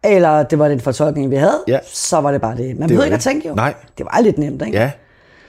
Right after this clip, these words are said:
Speaker 2: Og det undrede mig faktisk, fordi at jeg, jeg, jeg var jo selv overbevist om, at jeg gjorde det her ud af kærlighed til mennesker. Øh, men, men jeg kunne bare se, hvordan at jeg egentlig ikke havde lyttet til mennesker. Jeg, jeg var jo bare klar til, at de skulle have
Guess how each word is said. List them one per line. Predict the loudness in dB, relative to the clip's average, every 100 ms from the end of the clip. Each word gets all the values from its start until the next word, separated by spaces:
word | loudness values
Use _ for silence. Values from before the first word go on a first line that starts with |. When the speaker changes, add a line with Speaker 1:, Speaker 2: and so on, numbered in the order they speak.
| _ _ _ _ _ -12
Speaker 2:
Og | -2
det | 0
undrede | 0 0 0 0
mig | -2
faktisk, | -2 -4 -4 -10
fordi | -8 -2 0
at | 0 -2
jeg, | -4 -4
jeg, | -6 -6
jeg | -4
var | -4
jo | -4
selv | -4 -4
overbevist | -4 -4 -6 -6
om, | -6 -6
at | -6
jeg | -6
gjorde | -4 -4 -4 -6
det | -6
her | -6
ud | -6 -6
af | -8 -8
kærlighed | -8 -6 -6 -8
til | -10 -10
mennesker. | -10 -12 -16 -18 _ _ _ _ _ _ _ -6
Øh, | -2 -2 -2 -4
men, | -4 -4 -2
men | -4 -4
jeg | -6 -6
kunne | -10
bare | -10 -10
se, | -10 -12 -10
hvordan | -12 -10 -10
at | -10
jeg | -10 -8
egentlig | -6 -6 -6
ikke | -6
havde | -6 -4
lyttet | -6 -8
til | -10 -10
mennesker. | -10 -10 -10
Jeg, | -8 -6 -6
jeg | -6 -6
var | -4
jo | -6
bare | -6 -8 -8
klar | -6 -6
til, | -6 -6
at | -4 -6 -6
de | -8
skulle | -8 -6 -6
have | -6